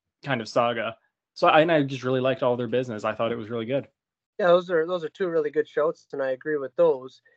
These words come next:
Speaker 2: And, uh, I hate to say it, but, like, o-, on Full Time, we have to, uh, we always have to be honest. Um, I, I'm first gonna give it to Tottenham, if you could believe that. And I was actually saying,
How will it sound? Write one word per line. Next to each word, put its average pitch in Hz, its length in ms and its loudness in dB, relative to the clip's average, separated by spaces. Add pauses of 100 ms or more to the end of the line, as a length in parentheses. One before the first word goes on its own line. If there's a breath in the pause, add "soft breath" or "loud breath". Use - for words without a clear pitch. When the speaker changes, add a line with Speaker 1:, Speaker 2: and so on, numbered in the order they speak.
(200)
Speaker 2:
And, 151 340 0
uh, 139 280 0 (100)
I 160 100 0
hate 208 140 0
to 151 80 -12
say 185 200 -2
it, 180 100 -6
but, 160 120 0
like, 147 200 0
o-, 151 160 -6
on 151 160 -2
Full 165 220 -2
Time, 165 260 -2
we 160 140 -8
have 151 220 0 (120)
to, 143 180 -2
uh, 135 80 -2
we 147 120 0
always 156 180 2
have 143 200 -4
to - 80 -18
be 139 160 -8
honest. 170 480 -4
Um, 139 340 -6 (140)
I, 170 160 -8
I'm 208 140 -4
first - 260 -12
gonna 170 140 -4
give 175 140 -6
it 151 100 -16
to 139 60 -8
Tottenham, 156 460 -4 (140)
if 139 140 -18
you 143 80 -12
could 135 160 -8
believe 143 320 -4
that. 135 220 -2
And 147 100 -4
I 170 80 4
was 196 180 2
actually 156 280 0
saying, 147 360 -2